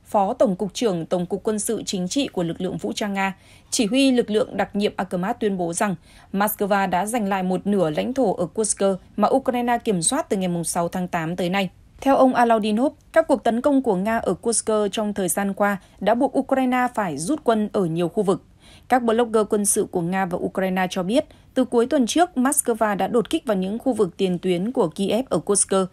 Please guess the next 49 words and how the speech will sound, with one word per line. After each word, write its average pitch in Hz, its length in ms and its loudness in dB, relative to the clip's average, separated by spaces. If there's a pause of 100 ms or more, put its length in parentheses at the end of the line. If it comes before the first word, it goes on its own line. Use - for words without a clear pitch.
(240)
phá - 160 4
hủy 233 300 4
hàng 190 220 -4
loạt 185 260 0
cứ 190 140 0
điểm 208 200 2
và 208 80 -2
thiết - 180 -2
bị. 220 180 0 (520)
Theo 277 120 2
một 233 120 2
số 190 220 2
chuyên 233 200 0
gia, 226 320 0 (260)
mưa 262 220 6
theo 254 180 0
mùa 220 280 2
đã 180 200 0
biến 220 360 0
mặt 285 140 0
đất 339 220 2
thành 185 240 -2
bùn 185 220 0
ở 175 120 -2
khu 214 160 -6
vực 190 200 -2
Kursk, - 300 -4 (400)
mang 247 200 2
lại 196 240 -2
cho 247 120 -4
Nga 247 200 -2
lợi 208 220 -2
thế 190 300 0 (240)
vì 247 140 2
lực 220 160 -2
lượng 202 240 0
của 196 160 2
nước 254 180 0
này 202 200 -2
sử 185 160 0
dụng 202 280 -2
nhiều 196 180 4
xe 220 240 0
bánh 180 180 -2
xích 320 220 -4
hơn 208 220 -2
quân 196 160 0
đội 180 180 -2
Ukraine. 175 460 -2